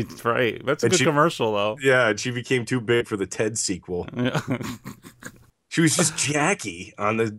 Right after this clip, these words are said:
Speaker 2: That seventies Show, which
Speaker 1: Well,
Speaker 2: was so
Speaker 1: it was
Speaker 2: cool.
Speaker 1: her breakout role.
Speaker 2: Yeah, and something you would really appreciate is that there was alternate holiday versions of this theme song that they arranged specifically for Halloween and Christmas specials.
Speaker 1: Oh, really?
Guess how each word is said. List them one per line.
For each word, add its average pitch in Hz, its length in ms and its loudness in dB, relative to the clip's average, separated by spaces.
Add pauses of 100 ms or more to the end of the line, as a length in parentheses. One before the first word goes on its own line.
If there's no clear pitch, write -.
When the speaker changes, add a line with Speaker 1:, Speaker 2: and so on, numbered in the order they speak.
(200)
Speaker 2:
That 127 240 2
seventies 143 480 -2
Show, 78 220 -10
which 82 80 -12
Speaker 1:
Well, 101 80 -6
Speaker 2:
was 101 100 -6
so 107 80 4
Speaker 1:
it 95 40 4
was 107 140 0
Speaker 2:
cool. 104 100 6
Speaker 1:
her 117 120 4
breakout 120 720 -4
role. 123 460 -4 (240)
Speaker 2:
Yeah, 139 140 6
and 123 100 2
something 147 280 2
you 117 200 0
would 156 160 2
really 101 280 4
appreciate 92 680 -2
is 92 140 -6
that 98 180 0
there 107 100 6
was 98 400 2
alternate 117 540 0
holiday 110 520 4
versions 92 680 2
of 87 200 -6
this 87 260 -4
theme 90 320 -2
song 76 460 -4
that 87 260 -2 (400)
they 104 160 6
arranged 110 480 4
specifically 113 640 -2
for 98 160 -2
Halloween 110 500 2
and 98 100 0
Christmas 120 460 -2
specials. - 800 -6
Speaker 1:
Oh, 120 80 2
really? 98 640 0